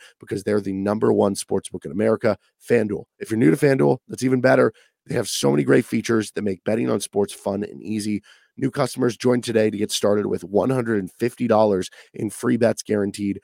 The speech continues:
when you place your first five dollar bet. Just sign up at fanduel dot com slash locked on. FanDuel has all your favorite bets, from the money line to point spreads to player props. Plus, you can even combine your bets for a chance at a bigger payout with same-game parlays. You can bet on the Chiefs.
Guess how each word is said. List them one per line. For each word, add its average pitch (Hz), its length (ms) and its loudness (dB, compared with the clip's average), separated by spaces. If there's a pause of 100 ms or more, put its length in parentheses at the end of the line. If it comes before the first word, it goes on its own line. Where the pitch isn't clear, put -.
(140)
when 104 100 -6
you 104 80 0
place 107 300 -2
your 110 80 -4
first 101 460 -4
five 95 400 -8 (100)
dollar 85 280 -4
bet. 82 200 -12 (220)
Just - 160 -6
sign 135 180 6
up 131 140 4
at 113 80 0
fanduel 123 520 2
dot 101 200 0
com 120 340 0
slash - 300 -8
locked 98 280 0
on. 120 300 2 (280)
FanDuel 117 300 2
has 113 240 -2
all 117 200 6
your 131 120 2
favorite 113 320 0
bets, 107 280 0
from 98 160 -8
the 90 40 -6
money 107 220 0
line 117 260 2
to 104 80 -10
point 110 260 -2
spreads - 340 -2
to - 80 -20
player 107 260 2
props. 104 360 -2 (300)
Plus, 131 220 0
you 123 80 -10
can 127 100 -2
even 120 160 0
combine 113 380 0
your 107 80 2
bets 104 240 0
for 104 140 -4
a - 40 -12
chance 104 240 -4
at 98 80 -8
a 90 40 -12
bigger 101 200 -2
payout 98 360 -2 (240)
with 107 100 -4
same-game 104 420 0
parlays. 107 460 4 (220)
You - 60 -16
can 113 100 -4
bet 113 120 4
on 107 120 2
the 98 80 -2
Chiefs. - 500 0